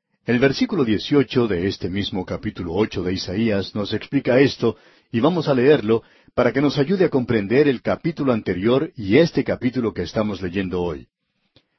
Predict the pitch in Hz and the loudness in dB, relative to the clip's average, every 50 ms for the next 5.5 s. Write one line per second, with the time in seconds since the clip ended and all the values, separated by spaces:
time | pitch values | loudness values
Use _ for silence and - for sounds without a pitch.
0 | _ _ _ _ 107 104 110 117 131 135 131 - 220 214 208 165 135 117 110 98 | _ _ _ _ -2 0 2 4 4 2 2 0 -4 -2 0 2 2 2 2 0
1 | - - 135 139 143 - - - 117 104 101 104 98 - - 101 90 - _ _ | 0 2 4 4 4 4 2 0 0 0 0 -2 -2 -2 -2 -2 -2 -2 _ _
2 | _ _ _ _ _ _ _ _ _ _ _ _ - 104 113 113 104 - - - | _ _ _ _ _ _ _ _ _ _ _ _ 2 4 6 6 4 2 2 2
3 | 113 120 127 131 - - _ _ _ 92 82 78 104 107 123 151 151 143 123 107 | 4 6 6 4 4 -2 _ _ _ -12 -6 0 2 4 6 4 4 4 2 0
4 | 95 - - 165 127 - 135 127 110 - - 107 98 90 82 90 101 120 123 117 | 0 0 -2 -2 0 0 -2 -2 -2 0 -2 0 0 -2 -4 0 2 2 2 2
5 | - - 107 90 80 76 98 107 117 117 | 2 -2 -2 -2 0 2 2 2 2 2